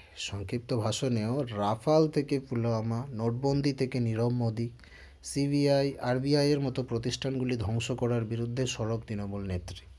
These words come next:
আহ্বান জানালেন মোদী সরকারকে সরিয়ে ইউনাইটেড ইন্ডিয়ার সরকার গঠন করার। নারী ক্ষমতায়নে রাজ্য সরকার এবং তৃণমূল কিভাবে কাজ করছে তার একটা ছবিও তুলে ধরার চেষ্টা করলেন বাংলার মুখ্যমন্ত্রী।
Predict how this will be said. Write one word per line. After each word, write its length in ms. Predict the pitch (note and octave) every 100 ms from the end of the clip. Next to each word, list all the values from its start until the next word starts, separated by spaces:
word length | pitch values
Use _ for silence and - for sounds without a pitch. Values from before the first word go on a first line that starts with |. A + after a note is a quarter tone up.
| - - - - -
আহ্বান 440 | B2+ C#3+ D#3+ F3+ F3
জানালেন 460 | F3 E3 C#3+ C3
মোদী 300 | B2 A#2+ C#3+
সরকারকে 540 | D3+ D#3 D3 D#3 D3+ D3+
সরিয়ে 440 | D3 C#3+ D3 D3+ C#3
ইউনাইটেড 600 | C3+ D3+ D#3 D3+ D#3 C3+
ইন্ডিয়ার 380 | B2 A#2 A#2+
সরকার 440 | A#2+ A#2+ G#2 A2 G#2+
গঠন 280 | G2+ F#2+ G#2+
করার। 400 | G2+ F#2+ F2 D2+ - - _ _ G2
নারী 320 | G#2 A#2 C#3+
ক্ষমতায়নে 720 | D3 C#3 B2+ C#3 C3+ C#3 D3
রাজ্য 340 | B2+ A2+ G#2+
সরকার 440 | B2+ C3+ C3 D3 C3
এবং 220 | A#2+ A#2+ A#2+
তৃণমূল 440 | A#2+ B2 B2 B2 A#2
কিভাবে 420 | - D3 D3+ D#3
কাজ 240 | D#3 C3+ A2+
করছে 440 | B2 A#2 - F#2 - - -
তার 160 | G#2+
একটা 260 | A2 A#2 A#2+
ছবিও 400 | - A#2 B2 C#3+
তুলে 260 | C3 B2
ধরার 260 | A2+ A2+ A2+ A2+
চেষ্টা 320 | A2+ - A2+
করলেন 380 | A2+ G#2+ C3 A#2+
বাংলার 320 | G2 G2 G2
মুখ্যমন্ত্রী। 680 | G2 F#2+ F2 F2 F2 F2